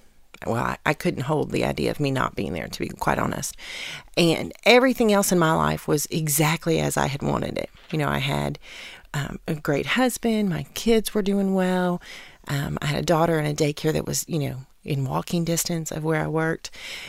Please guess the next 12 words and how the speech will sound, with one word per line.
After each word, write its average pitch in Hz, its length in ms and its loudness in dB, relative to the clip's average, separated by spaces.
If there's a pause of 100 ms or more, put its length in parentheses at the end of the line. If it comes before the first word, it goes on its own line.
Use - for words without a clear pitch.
(220)
Life 190 300 0
was 196 160 0
really 156 540 0
good. - 440 -6 (500)
Um, 143 460 -4 (320)
and 170 320 4 (100)
that 156 320 2
Friday 160 280 2
morning, 160 500 2
my 151 440 4
world 151 420 4
changed. - 520 0